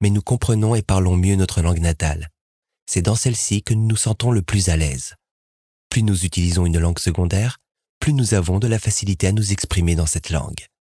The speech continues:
Si nous ne parlons que notre langue maternelle et que nous rencontrons une personne qui ne s'exprime que dans sa langue natale, différente de la nôtre, notre communication sera très limitée.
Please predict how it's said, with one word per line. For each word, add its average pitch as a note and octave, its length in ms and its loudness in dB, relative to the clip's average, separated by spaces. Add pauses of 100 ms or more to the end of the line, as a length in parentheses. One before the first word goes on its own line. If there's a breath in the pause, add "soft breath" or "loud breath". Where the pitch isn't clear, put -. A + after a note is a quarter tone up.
(260)
Si - 160 -2
nous G#2 100 2
ne F#2 120 4
parlons F#2+ 320 2
que A2 120 0
notre F#2+ 240 2
langue F2+ 160 2
maternelle F#2 500 2
et F2 60 2
que - 100 -2
nous F2 120 2
rencontrons F#2+ 440 0
une F2+ 120 0
personne F#2 460 0
qui F2 120 -2
ne E2+ 60 2
s'exprime F2+ 440 -2
que - 100 0
dans A2 140 2
sa G#2+ 120 0
langue F#2+ 180 2
natale, F2+ 460 0 (180)
différente F2 380 0
de F2+ 60 2
la E2 140 2
nôtre, F2+ 340 -2 (340)
notre A#2+ 200 2
communication C#3 720 0
sera F#2 260 2
très - 140 -2
limitée. E2 480 0